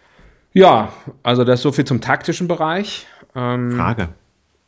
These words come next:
Speaker 2: Du hast ja Tennis gespielt. Beim, beim Damentennis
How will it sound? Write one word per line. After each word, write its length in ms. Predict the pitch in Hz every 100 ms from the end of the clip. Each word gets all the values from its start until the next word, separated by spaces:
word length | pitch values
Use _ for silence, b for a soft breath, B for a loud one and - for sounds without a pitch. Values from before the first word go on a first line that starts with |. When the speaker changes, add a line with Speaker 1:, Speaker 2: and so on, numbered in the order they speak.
| _ _ _ _ _ _ _ _ _ _ _ _
Speaker 2:
Du 80 | -
hast 100 | 101
ja 60 | 120
Tennis 300 | 123 120 -
gespielt. 480 | 95 - 87 87 - _ _
Beim, 300 | - 87 87
beim 200 | 90 90 87
Damentennis 720 | 82 110 131 170 214 226